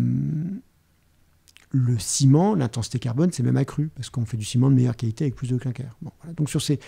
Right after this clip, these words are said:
Et ça, ça suffit pour nous faire passer, euh, les objectifs de l'accord de Paris, hein.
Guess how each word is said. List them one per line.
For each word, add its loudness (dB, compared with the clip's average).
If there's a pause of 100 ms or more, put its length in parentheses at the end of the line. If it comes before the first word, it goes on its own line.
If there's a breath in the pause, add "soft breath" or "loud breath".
(200 loud breath)
Et 2
ça, 0
ça 0
suffit -2
pour -2
nous 4
faire -4
passer, -2
euh, 0
les -2
objectifs -2
de 2
l'accord -2
de -2
Paris, -4
hein. -4